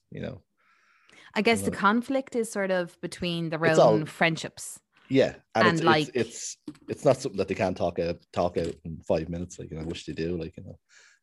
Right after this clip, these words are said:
Speaker 2: Yeah.
Speaker 1: Um, and it's something that they, of course, you know, inevitably overcome.
Speaker 2: Yeah.
Speaker 1: Uh, but yeah, no, it was good. I liked it. I liked it a lot. Um, yeah, as I said, uh, there's a, there's a background cast of characters that are quite good.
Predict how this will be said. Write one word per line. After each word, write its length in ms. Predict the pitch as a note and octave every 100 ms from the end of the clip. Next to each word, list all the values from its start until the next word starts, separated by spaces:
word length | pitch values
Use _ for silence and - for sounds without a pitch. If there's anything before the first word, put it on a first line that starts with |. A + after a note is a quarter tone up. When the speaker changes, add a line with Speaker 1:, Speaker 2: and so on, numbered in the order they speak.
| _
Speaker 2:
Yeah. 220 | G3 F3+ F2
Speaker 1:
Um, 260 | C#2+ C#2 F2 _ _ _ _ _ _ -
and 100 | D#2+
it's 80 | -
something 180 | G#2 E2
that 100 | D#2
they, 140 | D2+
of 60 | C#2
course, 440 | D2+ D2+ - - _ _
you 100 | E2+
know, 140 | C2 -
inevitably 440 | E2+ D#2+ D#2 D#2
overcome. 520 | D#2+ D2+ D#2 F#2 F2+ - _ _ _ _ _ -
Speaker 2:
Yeah. 220 | G4 A#3 - _ _ _ _ _ -
Speaker 1:
Uh, 340 | F2 E2+ E2+ E2
but 160 | A2+
yeah, 180 | - E3+
no, 100 | F3+
it 40 |
was 120 | - -
good. 220 | - - - -
I 40 |
liked 240 | C#3 C3+
it. 120 | - -
I 40 | F#3+
liked 180 | A2+
it 60 | A2+
a 60 | A2
lot. 220 | A2 - - _ _ -
Um, 540 | F#2 F#2+ F#2+ F#2+ G2+ - _ _ _ _ _ _ _ _ _ _ _ _ _ _ _ _ _ -
yeah, 140 | C3 C#3+
as 100 | C3
I 40 |
said, 180 | A#2 A#2+ A2+
uh, 120 | A#2 A2+ G#2+ - - -
there's 180 | G#2+
a, 140 | G#2+ G#2+
there's 160 | G#2 G2+
a 40 |
background 320 | G2+ G#2 G2+
cast 240 | F#2+ G2 -
of 60 |
characters 360 | G#2 G2+ G2 G2+
that 80 | F#2
are 60 | F#2
quite 260 | - F#2+
good. 300 | - A2+ A2